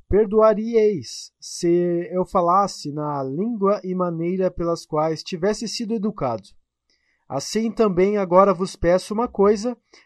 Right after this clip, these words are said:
que me parece justa. Permite-me, em primeiro lugar, o meu modo de falar, e poderá ser pior ou mesmo melhor. Depois considerai o seguinte, e só prestai atenção a isso.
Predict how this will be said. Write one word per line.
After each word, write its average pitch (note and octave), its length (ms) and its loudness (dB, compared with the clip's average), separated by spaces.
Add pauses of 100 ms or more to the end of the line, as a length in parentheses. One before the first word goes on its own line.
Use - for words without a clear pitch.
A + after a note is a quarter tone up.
que C4 220 0
me C4 160 2
parece A3+ 500 4
justa. F3+ 560 -2 (600)
Permite-me, A#3+ 720 2
em F#3+ 160 -4
primeiro E3+ 340 0
lugar, G#3 500 2 (280)
o E3+ 80 -6
meu G3+ 320 6
modo G3 360 4
de F3 120 -8
falar, D3 420 2 (480)
e D3+ 80 -6
poderá E3+ 720 4
ser F#3+ 380 0
pior F3+ 520 6
ou A#3 240 2
mesmo A#3+ 320 2
melhor. F#3 480 4 (340)
Depois G3+ 520 2
considerai G3+ 580 2
o G3+ 60 -4
seguinte, D#3+ 640 -10 (280)
e C#3 120 -10
só A#3 340 6
prestai G#3 540 2
atenção F#3 640 -2
a F#3 100 0
isso. - 400 -8